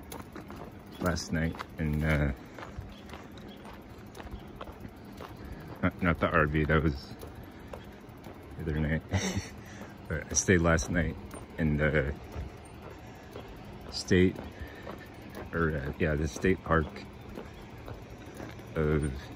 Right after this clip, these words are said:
or s-, historic state park of,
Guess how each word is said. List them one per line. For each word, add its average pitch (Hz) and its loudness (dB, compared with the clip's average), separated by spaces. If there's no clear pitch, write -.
or 92 0
s-, - -2
historic 95 8
state 80 4
park 76 4
of, 76 6